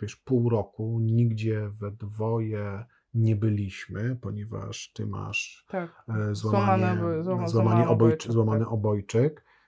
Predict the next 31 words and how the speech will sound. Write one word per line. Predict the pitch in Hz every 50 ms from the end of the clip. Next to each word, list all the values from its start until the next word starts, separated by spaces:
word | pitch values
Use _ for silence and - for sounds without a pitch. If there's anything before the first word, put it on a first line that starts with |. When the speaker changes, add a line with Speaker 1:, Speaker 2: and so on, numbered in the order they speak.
| _ -
Speaker 1:
No | 110 110 110
i | 117 120 127 131
siedzieliśmy | 123 - 117 110 117 110 110 - - 123
po | 120 117
prostu | 113 110 107 - - - 113 110 113 120 123 - _ _ -
w | - 117 113
domu, | 113 147 143 123 104 95 - -
tak? | - 107 -
Tylko | - - 113 - 110 107
wy | 107 107
sobie | - - 101 101 104 104 104 104 104
z | - - 104 101 101 101 104 104 101 101
Szymonem | - - - 107 107 104 101 101 104 104
Speaker 2:
Tak. | 101 101
Speaker 1:
wyjeżdżaliście | 95 101 101 98 101 104 98 101 98 - - - -
po | - -
prostu, | - - - 98 - - - 104 101 101 _ _ _ 123 120 _ _ _ _ _ _ _ -
mm, | 107 95 92 90 92 117 120 _
gdzieś. | 120 113 113 - 110 101 - - - - - _ _ _ _ _ _ _ _ _ _ _ _ _ _ _ _ _ _ -
Speaker 2:
Dobrze, | 170 160 143 147 143 143 135 - 143 143 147 147 - 180 165 -
koniec, | - - 175 170 165 156 151 147 - - - -
e, | 147 143 143 139 139 143 _
tych | - 151 131 131 _ _ -
smutów | - - 165 165 160 156 - 151 143 -
już | - 143 143 -
takich, | - - 143 143 - - 139 139 - -
co | _ - 165 151
nie | 147 143 143
można, | 143 151 165 170 165 165 156 156 151
co | 151 - - 147
można, | 143 143 151 156 160 160 160 160 156 151 151 151 147 147 147 143 143 143 143 143 139 139